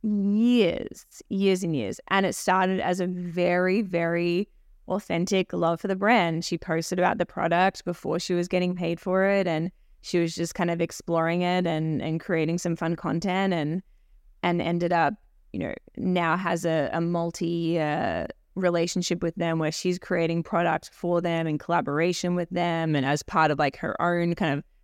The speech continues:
brand within the brand and all of that type of thing. So I feel like that's where we see so much success. Again, it's when the brand is just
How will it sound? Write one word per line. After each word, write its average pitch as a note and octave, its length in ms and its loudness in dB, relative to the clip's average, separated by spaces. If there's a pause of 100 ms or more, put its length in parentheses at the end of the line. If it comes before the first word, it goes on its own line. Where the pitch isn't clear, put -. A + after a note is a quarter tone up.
(120)
brand F#3 340 4
within F3 240 2
the C#3+ 80 0
brand F3+ 420 0
and F3+ 100 -4
all A#2 120 -2
of F3+ 80 -4
that F3 200 2
type E3+ 220 -4
of E3+ 140 -2
thing. E3+ 340 -2
So F3 280 0 (400)
I F3+ 100 2
feel G3 360 2
like F3+ 200 4
that's E3+ 460 0
where F3 180 2
we E3 140 -2
see D#3 640 -2 (240)
so E3+ 400 0
much E3 200 0
success. F3 540 -2
Again, F#3+ 360 0
it's - 140 -4
when F3+ 220 0
the F3+ 60 0
brand E3+ 420 -2
is E3+ 180 -2
just - 380 -6